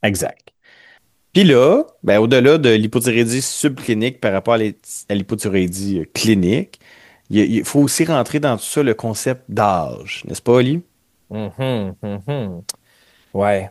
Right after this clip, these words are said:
Speaker 2: ouais, ouais. Il y a quand même certains enjeux intéressants à discuter pour la gériatrie, là. Dans le premier épisode, Nico, tu nous as parlé du fait que les valeurs de référence de T S H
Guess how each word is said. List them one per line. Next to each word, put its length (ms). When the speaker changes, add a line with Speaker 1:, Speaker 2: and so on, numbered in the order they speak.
Speaker 2:
ouais, 180
ouais. 380
Il 60
y 40
a 300
quand 180
même 160
certains 460
enjeux 300
intéressants 580
à 80
discuter 500
pour 140
la 100
gériatrie, 600
là. 120
Dans 140
le 80
premier 300
épisode, 380
Nico, 280
tu 200
nous 180
as 80
parlé 360
du 120
fait 180
que 100
les 120
valeurs 420
de 80
référence 600
de 80
T 220
S 180
H 100